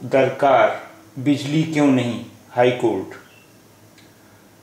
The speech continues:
रियासत को दरकार बिजली क्यों नहीं, हाई कोर्ट।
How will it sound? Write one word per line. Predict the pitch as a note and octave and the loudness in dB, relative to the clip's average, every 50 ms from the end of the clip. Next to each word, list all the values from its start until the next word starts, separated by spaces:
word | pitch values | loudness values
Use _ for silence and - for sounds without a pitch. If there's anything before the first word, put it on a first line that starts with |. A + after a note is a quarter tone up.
| _ _ _ _ _ _ _ _ _ _ _ _ _ _ _ _ _ _ _ _ - | _ _ _ _ _ _ _ _ _ _ _ _ _ _ _ _ _ _ _ _ -10
रियासत | C3+ C3 D3+ D#3 D#3 D#3+ D#3+ - F#3 E3+ - - - | -6 0 2 2 4 2 2 0 -2 -2 -2 -6 -4
को | D3 D3 D3 C3+ | 0 2 2 4
दरकार | C3 C3 B2+ B2+ - C#3 C3+ C3 C3 B2+ | 4 4 4 4 4 2 4 4 2 0
बिजली | A#2 B2+ B2+ A#2+ A#2 A#2 A#2+ B2 C3 C3 - - - | 0 -2 -4 -4 -4 -4 -2 -2 -2 -4 -6 -6 0
क्यों | D3 D3 C#3 A#2+ | 2 2 2 2
नहीं, | G#2+ G2+ - G#2 F2+ - - - | 0 -4 -8 -10 -14 -16 -18 -4
हाई | - B2+ C3 B2+ B2+ | 0 2 4 4 2
कोर्ट। | - B2+ G#2+ G2 F#2 - - | 2 0 0 0 -2 -6 -10